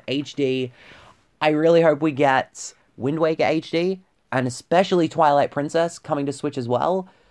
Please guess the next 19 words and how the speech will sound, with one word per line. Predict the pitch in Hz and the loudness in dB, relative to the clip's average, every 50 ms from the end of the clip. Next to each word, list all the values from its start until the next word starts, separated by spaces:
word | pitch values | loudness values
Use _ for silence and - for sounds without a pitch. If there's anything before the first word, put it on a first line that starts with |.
| _ _ | _ _
But | - _ | -20 _
Skyward | - - - - - 160 160 156 139 123 | -18 -8 -6 -2 0 2 2 0 0 0
Sword, | - 143 131 135 131 127 127 123 - _ _ _ _ _ | 0 2 4 4 4 2 0 -4 -14 _ _ _ _ _
yes. | - 104 98 101 110 139 135 123 - - - - - - - - - _ _ _ _ _ _ _ _ _ _ _ _ _ _ | -18 -16 -14 -6 -2 -2 0 -2 -2 -8 -16 -20 -20 -20 -20 -20 -20 _ _ _ _ _ _ _ _ _ _ _ _ _ _
And | - 208 | 0 0
that's | 247 277 - - - | 0 -2 -2 -6 0
all | - 185 220 226 | 4 6 6 8
I | 220 196 | 8 6
really | 180 165 175 175 170 156 | 4 4 2 2 0 -2
cared | - _ - - 165 156 165 156 123 | -4 _ -2 2 4 4 4 2 0
for | - - 135 135 139 127 120 120 - _ _ _ _ _ _ _ | -2 -2 2 2 2 2 2 -2 -8 _ _ _ _ _ _ _
in | - 180 185 | -2 0 2
the | 175 | 2
Direct, | 156 143 120 98 80 - - _ _ _ - _ _ _ _ _ _ _ _ _ - | 4 4 2 2 0 -4 -14 _ _ _ -20 _ _ _ _ _ _ _ _ _ -6
as | 180 170 | -4 2
well | 220 247 320 | 2 4 4
as | 311 220 | 4 4
my | 190 185 160 | 2 2 2
week. | 131 127 107 73 - _ - | 2 0 -2 -4 -6 _ -20